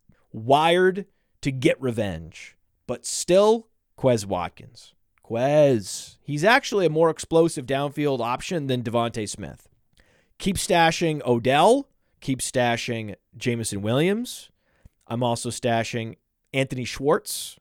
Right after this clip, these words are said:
Anthony Schwartz got some targets. Deshaun Watson's about to return. Schwartz has more boom upside than, say, David Bell, but I still like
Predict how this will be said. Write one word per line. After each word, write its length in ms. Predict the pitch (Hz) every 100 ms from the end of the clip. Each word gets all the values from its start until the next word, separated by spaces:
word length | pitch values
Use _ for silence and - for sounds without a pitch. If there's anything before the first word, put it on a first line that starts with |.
| _ _
Anthony 240 | 120 127
Schwartz 260 | 117 156 165
got 140 | 127
some 120 | -
targets. 520 | 101 170 202 208 202 - _ _ _ _
Deshaun 320 | - 120 101
Watson's 420 | 117 135 - 135
about 200 | 110 101
to 80 | -
return. 640 | 85 - 165 185 208 214 - _ _ _
Schwartz 540 | - - 160 175 -
has 200 | 170 139
more 240 | 147 151
boom 340 | 143 123 156 147
upside 460 | 143 - 147 139
than, 120 | 131 123
say, 180 | 131
David 400 | 110 117 104 101
Bell, 340 | 98 123 151 208
but 140 | 147
I 60 | 110
still 360 | - 131 123
like 220 | 117 120